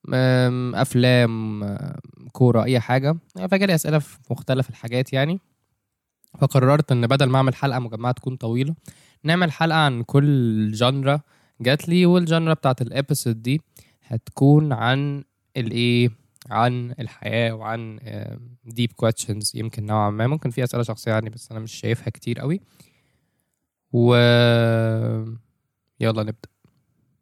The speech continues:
علاقتك بالباركور وإزاي أثر عليك في حياتك أو فكرة الباركور؟ يمكن أنا اتكلمت في الموضوع ده بشكل تفصيلي أكتر في الحلقة اللي هي بتاعت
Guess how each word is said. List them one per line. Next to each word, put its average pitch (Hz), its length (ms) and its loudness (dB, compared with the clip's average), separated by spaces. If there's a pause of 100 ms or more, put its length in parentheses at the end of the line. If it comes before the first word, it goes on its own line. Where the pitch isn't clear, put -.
(3750)
علاقتك 131 400 2
بالباركور 131 680 4
وإزاي 127 560 4 (120)
أثر - 300 -4
عليك 110 380 -2
في - 180 -8
حياتك 123 680 -2 (640)
أو 107 80 2
فكرة 131 360 0
الباركور؟ - 540 -8
يمكن 208 300 0
أنا 220 80 4
اتكلمت 170 380 -2
في - 80 -4
الموضوع 117 360 2
ده 143 100 2
بشكل 147 320 -2
تفصيلي 135 380 -2
أكتر 127 440 -2
في 117 640 0 (840)
الحلقة 123 340 -2
اللي 113 120 0
هي 117 120 0
بتاعت 104 400 -4